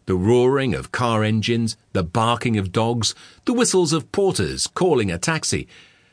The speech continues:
There is not a moment of silence. The city's transport system is very extensive, and there's a variety of public transport options, including the longest subway in the world, an airport train shuttle,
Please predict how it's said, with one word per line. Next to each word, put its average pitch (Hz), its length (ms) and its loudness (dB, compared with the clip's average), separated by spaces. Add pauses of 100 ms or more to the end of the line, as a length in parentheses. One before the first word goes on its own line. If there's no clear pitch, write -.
(160)
There 127 100 2
is 127 80 2
not 123 160 0
a 113 80 2
moment 110 580 2
of 92 80 -2
silence. 92 540 -4 (840)
The 139 80 0
city's 120 360 0
transport 170 480 0
system 110 300 0
is 101 160 0
very 104 400 0
extensive, 147 580 -4 (360)
and 156 200 0
there's 151 140 0
a 151 60 0
variety 151 520 0
of 92 120 -2
public 104 320 -2
transport 90 420 -4
options, 127 420 -4 (380)
including 123 560 2
the 107 100 2
longest 117 600 -2
subway 104 500 -2
in 117 80 0
the 135 80 -2
world, 139 460 -4 (360)
an 202 120 -2
airport 110 420 0
train 180 300 0
shuttle, 85 440 -2